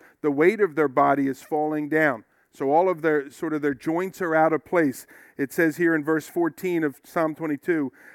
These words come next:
"I am poured out like water. All of my bones are out of joint. My heart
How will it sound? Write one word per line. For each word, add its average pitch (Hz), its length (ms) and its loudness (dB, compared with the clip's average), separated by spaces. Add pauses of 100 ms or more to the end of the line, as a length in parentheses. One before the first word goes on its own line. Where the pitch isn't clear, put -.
"I 151 80 2
am 156 120 0
poured 202 320 4
out 190 220 6
like 156 220 2
water. 147 480 0
All 185 260 4
of 196 60 0
my 180 140 0
bones 160 460 -2
are 147 120 0
out 147 180 2
of 131 140 -4
joint. 139 340 -4
My 139 160 0
heart 175 380 0